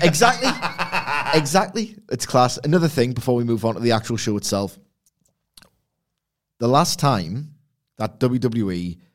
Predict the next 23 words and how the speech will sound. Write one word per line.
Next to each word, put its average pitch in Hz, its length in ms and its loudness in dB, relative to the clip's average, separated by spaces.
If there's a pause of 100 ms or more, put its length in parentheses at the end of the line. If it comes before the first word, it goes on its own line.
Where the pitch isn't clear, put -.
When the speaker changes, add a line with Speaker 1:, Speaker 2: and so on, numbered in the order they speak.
Speaker 1:
decided, 95 720 -2 (500)
"Right, 87 420 -8 (1120)
we've 147 100 -4
got 120 100 0
a - 20 -4
Raw 123 280 2
to - 140 -10
promote 82 360 -10
here. 98 300 -4 (300)
Let's 110 160 -6
do 107 160 -6
three 127 380 -2
matches 104 440 -4
to 98 300 0
hype - 300 -6
in 95 80 -6
advance." 80 500 -8
Like, 73 140 -14
one 110 180 -6
of 113 60 -10
them 120 100 -10
happened. 143 420 -10 (1500)
I 131 420 0